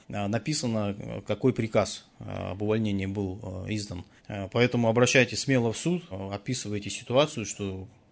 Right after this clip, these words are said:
уволились по собственному желанию. В трудовой книжке запись является незаконной, необоснованной, никаких, э, дисциплин-, дисциплинарных, э,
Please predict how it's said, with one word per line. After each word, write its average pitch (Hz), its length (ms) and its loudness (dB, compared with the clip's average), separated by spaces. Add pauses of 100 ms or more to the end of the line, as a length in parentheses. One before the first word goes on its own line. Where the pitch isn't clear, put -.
(100)
уволились 107 400 -2
по 101 120 -6
собственному 98 420 -4
желанию. 104 520 0 (120)
В - 140 -12
трудовой 113 320 0
книжке 113 320 -2
запись 110 360 -2
является 101 480 0
незаконной, 101 720 0 (100)
необоснованной, 104 840 0 (200)
никаких, 104 600 -6
э, 95 300 -6
дисциплин-, 107 520 -6
дисциплинарных, 110 840 -4
э, 98 380 -4